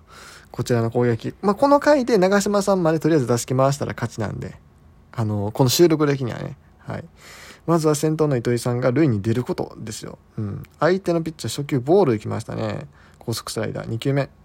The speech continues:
ストライクのボールだったんですが、ショートライナーですね。さあ、二番大島。そう、最近ね、二番大島さんなんですよね。柳田じゃなくて大島にしてます。なんでっていうと、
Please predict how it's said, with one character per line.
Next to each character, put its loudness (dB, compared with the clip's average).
ス -16
ト 2
ラ 6
イ 0
ク 0
の 0
ボ 0
ー 0
ル -8
だ 2
っ -4
た -2
ん -4
で -2
す -8
が、 -2
シ -6
ョ 0
ー -2
ト -2
ラ -2
イ -2
ナ -4
ー -8
で -8
す -14
ね。 -8
さ -6
あ、 -
二 0
番 0
大 4
島。 0
そ 0
う、 0
最 4
近 0
ね、 2
二 4
番 2
大 2
島 -2
さ 0
ん 0
な 0
ん -6
で -12
す -12
よ -8
ね。 -12
柳 -2
田 0
じ -2
ゃ 0
な -4
く -16
て -6
大 -2
島 -4
に -4
し -10
て -14
ま -10
す。 -20
な 0
ん 0
で 0
っ -10
て -2
い 2
う -2
と、 -2